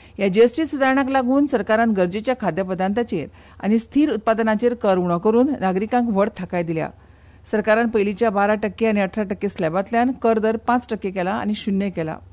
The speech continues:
चीज, बिस्कीट, चॉकलेटी सयत उत्पादनां पांच टक्के जीएसटी खाला हाडल्यात. मजगतीं प्री पॅकेज केल्ली खाणां, जेवणाच्यो वस्तू,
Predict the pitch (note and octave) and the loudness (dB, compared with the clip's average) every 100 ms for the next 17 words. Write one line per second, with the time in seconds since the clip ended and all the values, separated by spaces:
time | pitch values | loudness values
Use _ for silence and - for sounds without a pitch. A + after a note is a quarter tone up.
0 | - - - - - B3+ C#4 B3 G#3+ - | -20 -20 -20 -18 -2 2 2 2 -2 -2
1 | A#3+ A3+ G#3+ F#3 F#3+ G#3 G3 A#3 A#3+ G3 | -4 -2 -2 0 -2 -2 0 2 2 0
2 | F#3+ F#3 G3+ G#3+ - G#3+ - G3 A3+ F#3+ | 0 0 0 -2 0 -2 -2 -4 -2 0
3 | E3 - F#3+ F#3 F3+ E3+ F3 D#3+ - - | -2 -4 -6 -2 -2 -2 -2 -4 -8 -20
4 | - - - F#3+ G3+ A3+ B3+ C#4+ D4 D4 | -20 -20 -4 -2 2 2 2 -2 0 2
5 | C#4+ C#4 C4+ - B3 B3 A3+ G3+ A3 G#3+ | 2 0 -2 0 0 -2 -2 0 0 0
6 | F#3+ F#3 F#3 G#3 A3 B3 A#3+ | 0 -2 0 -2 -2 -4 -4